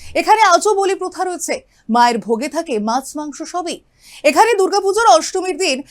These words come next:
শ্রীনাথ মন্ত্র পাঠ করা হয়, যা অতি গুপ্তাতিগুপ্ত। দুর্গাপুজোর অষ্টমীর দিন দেবী মন্দিরে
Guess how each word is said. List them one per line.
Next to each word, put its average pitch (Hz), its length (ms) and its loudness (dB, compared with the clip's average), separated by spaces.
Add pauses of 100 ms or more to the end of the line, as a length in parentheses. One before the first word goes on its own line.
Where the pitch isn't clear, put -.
শ্রীনাথ 370 460 2
মন্ত্র 320 340 -4
পাঠ 269 260 0
করা 285 240 -2
হয়, 320 220 -2 (240)
যা 277 180 4
অতি 349 500 0 (280)
গুপ্তাতিগুপ্ত। 277 880 -2 (520)
দুর্গাপুজোর 254 480 2
অষ্টমীর 254 480 -2
দিন 214 260 -6
দেবী 247 220 -2
মন্দিরে 269 440 -2